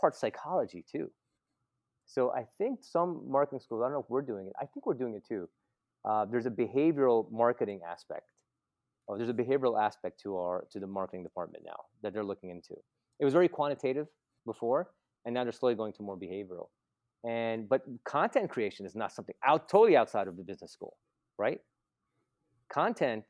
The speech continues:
like, I mean, if you talk about those mattresses, um, the way you represent those mattresses, the way you talk about it, the way you, you know, write about it, that, that stuff,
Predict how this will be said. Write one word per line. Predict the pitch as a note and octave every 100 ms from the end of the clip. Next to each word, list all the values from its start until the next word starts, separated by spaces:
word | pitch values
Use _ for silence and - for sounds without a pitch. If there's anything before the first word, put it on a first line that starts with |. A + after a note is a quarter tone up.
| -
like, | B2+ B2
I | D3+
mean, | C#3 C3 -
if | D3 C3
you |
talk | C3 D3+
about | C#3 A#2+
those | G2+
mattresses, | A2 A2+ - - A#2+ A#2 A2+ _ - - _ _ _ -
um, | G#2 G#2 G2+ G2+ G2 _ _ _ _ _ _ _ _ _
the | A#2 A2+ C#3
way | C3 D3+ D3+
you | C3+ C3 B2+
represent | A2+ B2+ A#2+ G2 A#2+
those | A2+ F2+
mattresses, | F2+ E2 - F2 E2+
the | -
way | G#2 G#2+
you | G#2 G2
talk | - A2+ A2+
about | G2 E2+ D#2+
it, | E2 E2
the | F#2+
way | G2 F#2+
you, | F#2 F2+ F2+ F2 E2 _ _ _ _ _ -
you |
know, | G#2+
write | F#2+ A2+
about | A2+ F2+ D2+
it, | D2+
that, | G#2+ A#2 - A#2+
that | A#2
stuff, | - - C3